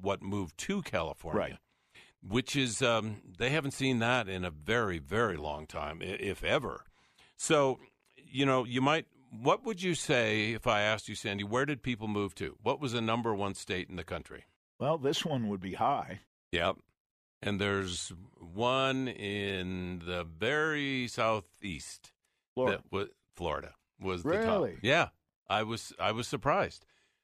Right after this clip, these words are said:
Speaker 1: Most people, um, well, that was the number one state that people moved to, is Florida. Um, you know, the weather, obviously. I mean, we, we love Colorado, but <laughs> they, they, if, if you look at the, the temperature there today,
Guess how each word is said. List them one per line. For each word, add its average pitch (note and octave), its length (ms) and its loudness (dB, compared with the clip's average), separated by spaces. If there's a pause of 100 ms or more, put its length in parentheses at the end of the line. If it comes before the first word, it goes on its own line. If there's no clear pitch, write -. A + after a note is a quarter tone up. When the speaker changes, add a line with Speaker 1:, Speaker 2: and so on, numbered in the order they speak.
(140)
Speaker 1:
Most C3+ 500 4
people, C#3 560 2
um, G#2 240 0 (320)
well, G#2 160 2
that C3 160 6
was C#3+ 140 -2
the B2+ 100 -2
number A#2+ 260 4
one G#2+ 160 2
state G2+ 300 -2
that G2 140 -4
people F2+ 260 -4
moved E2+ 300 -4
to, E2 220 -6 (100)
is F#2 180 -4
Florida. D#2 380 -4 (800)
Um, A2 920 4
you A#2 120 0
know, F#2+ 160 2
the F2+ 60 -4
weather, F2+ 360 2
obviously. F2+ 580 -2
I F2 40 0
mean, F2 400 -2
we, F#2+ 160 0
we G2 180 -2
love G2+ 260 2
Colorado, G2+ 640 4
but F#2+ 160 -2
<laughs> - 60 -10
they, D3 340 0 (440)
they, A#2+ 220 6
if, - 360 -4 (120)
if - 280 -6
you A2 80 2
look D3 240 4
at A2+ 200 -2
the, G#2 460 4
the G2+ 80 -2
temperature A#2 480 2
there G#2+ 420 4
today, G2 600 2